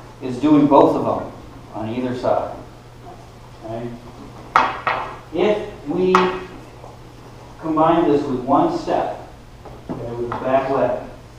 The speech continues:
I will start with my downward spin. And only do this if you're, if you're comfortable with it. And like this, what I'm gonna do is I'm going to step forward with my back leg as this goes across.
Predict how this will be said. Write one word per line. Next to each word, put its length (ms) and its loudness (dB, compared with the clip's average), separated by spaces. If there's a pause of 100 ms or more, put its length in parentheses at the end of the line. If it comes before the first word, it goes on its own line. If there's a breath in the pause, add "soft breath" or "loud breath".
(280)
I 100 -8
will 160 -6
start 480 4
with 120 2
my 260 4
downward 540 4
spin. 200 0
And 140 -6
only 400 4
do 120 2
this 240 4
if 120 -2
you're, 340 0
if 140 -6
you're 140 -6
comfortable 500 -2 (160)
with 120 -14
it. 840 -18
And 120 -8
like 240 0
this, 420 4 (220)
what 120 2
I'm 80 4
gonna 260 0
do 140 2
is 60 2
I'm 160 2
going 280 2
to 60 -4
step 540 2
forward 460 6
with 80 -2
my 160 2
back 400 4
leg 580 6 (800)
as 520 6
this 300 -2
goes 320 2
across. 640 4